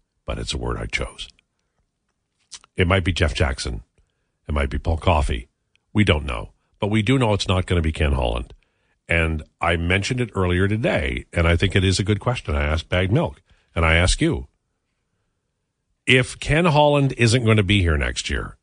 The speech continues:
and there's a trade that's about to be made that was not anticipated, do you trust Ken Holland to do it? And trust is a bad word, so let me take the word trust out of it.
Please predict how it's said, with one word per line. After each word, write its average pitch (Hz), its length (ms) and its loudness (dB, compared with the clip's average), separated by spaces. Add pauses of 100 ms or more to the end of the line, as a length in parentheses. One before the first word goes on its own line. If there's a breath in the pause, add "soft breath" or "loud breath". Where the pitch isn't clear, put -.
(240)
and 101 220 4
there's 107 200 2
a 98 80 0
trade 131 420 -2
that's 117 180 0
about 107 320 0
to - 80 -2
be 104 120 0
made 98 300 2
that 90 120 -2
was 90 180 0
not 98 280 2
anticipated, 76 800 -4
do 107 200 0
you 113 320 0
trust 110 380 -6
Ken 104 220 2
Holland 90 360 2
to 85 60 -4
do 104 240 2
it? 87 120 0 (200 loud breath)
And 107 120 -4
trust 190 300 -2
is 123 100 0
a 113 60 2
bad 107 280 0
word, 131 300 0 (140 loud breath)
so - 160 -4
let 127 100 0
me 127 80 4
take 117 200 0
the 117 40 0
word 107 240 0
trust - 360 -6
out 90 100 0
of 82 80 -2
it. 87 140 -4